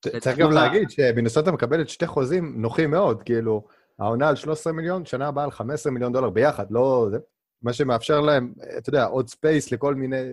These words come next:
Speaker 1: עוד החתמות, אז גם החוזים פה זה איזשהו קלף שלא מספיק מדברים עליו, החוזים הנוחים האלה שהם, אה,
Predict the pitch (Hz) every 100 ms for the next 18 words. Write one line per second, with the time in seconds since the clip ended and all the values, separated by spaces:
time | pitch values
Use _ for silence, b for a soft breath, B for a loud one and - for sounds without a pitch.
0 | 127 131 139 - 147 143 120 - _ _
1 | 101 98 117 156 175 123 113 180 160 117
2 | 110 107 101 113 110 110 101 123 127 -
3 | 123 135 - 127 110 123 147 113 101 -
4 | 101 127 120 104 127 120 98 95 - 98
5 | 92